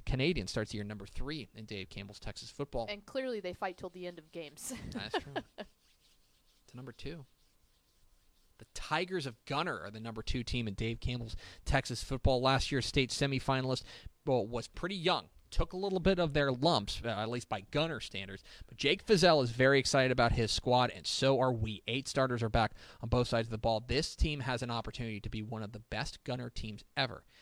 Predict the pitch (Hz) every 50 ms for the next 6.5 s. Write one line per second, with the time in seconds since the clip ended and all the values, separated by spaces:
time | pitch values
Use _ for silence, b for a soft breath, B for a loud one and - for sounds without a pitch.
0 | b b - 110 113 123 120 120 127 117 117 110 110 117 120 110 107 107 104 110
1 | 117 120 117 110 104 - - - - - - - 220 214 156 104 78 85 87 -
2 | 98 92 95 - - 98 98 95 95 - - 101 85 - - - - - 151 151
3 | - - 92 92 - _ b b b b b b b b b b b b b b
4 | b b b b b b _ _ _ _ - 135 135 143 147 165 208 226 240 240
5 | 226 233 240 233 226 - - 233 240 247 240 - - 233 240 233 233 233 233 240
6 | 214 208 220 208 - 233 233 240 269 285